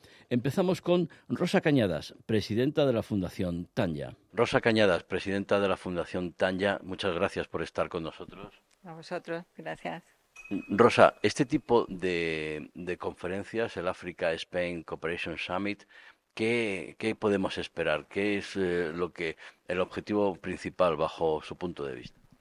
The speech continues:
Speaker 2: Bueno, espero que esto lo que permita hacer es dar a conocer un poco mejor todas las oportunidades que hay en África y sobre todo quitar este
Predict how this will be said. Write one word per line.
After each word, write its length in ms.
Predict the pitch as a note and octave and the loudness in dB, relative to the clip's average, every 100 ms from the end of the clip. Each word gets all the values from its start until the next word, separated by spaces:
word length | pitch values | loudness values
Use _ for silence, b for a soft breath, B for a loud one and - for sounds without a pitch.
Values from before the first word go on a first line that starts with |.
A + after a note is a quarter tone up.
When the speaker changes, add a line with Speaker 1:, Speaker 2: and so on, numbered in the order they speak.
| b b - - | b b -20 -14
Speaker 2:
Bueno, 200 | F3+ F#3+ | -4 -4
espero 400 | E3+ - E3+ F3 | -4 -4 0 0
que 80 | F3+ | 0
esto 200 | F3 G3+ | -4 -2
lo 120 | F#3+ | -2
que 120 | F3+ | -2
permita 800 | E3+ D#3 D#3+ D#3+ E3+ E3+ E3+ E3+ - | -4 -6 -6 -4 0 0 0 -4 -6
hacer 440 | E3 - F3 F3 | -8 -4 0 0
es 340 | F#3 F3 - - | 0 -4 -6 -18
dar 220 | - E3+ E3+ | 2 6 6
a 60 | |
conocer 440 | E3+ F3+ E3 G3 F3 | 2 -2 -2 -2 -2
un 100 | F3 | -4
poco 260 | E3+ - | -6 -4
mejor 480 | E3+ E3 - F3+ F#3+ | -6 -8 -2 -2 -2
todas 260 | - F3+ E3+ | -2 0 2
las 200 | E3+ F#3 | 0 -2
oportunidades 760 | - F3 F3+ E3 D#3+ E3+ - | -4 -4 -4 -2 0 0 -2
que 80 | F#3 | -4
hay 140 | F3 | -2
en 120 | F3 | -2
África 360 | E3+ - G3 F#3+ | -4 -4 -2 -2
y 40 | |
sobre 280 | F#3+ F3 E3 | 0 -2 -2
todo 300 | - E3+ - | 0 0 0
quitar 340 | - E3+ E3+ E3+ | -2 2 2 2
este 440 | - - E3 D#3 | -4 0 0 0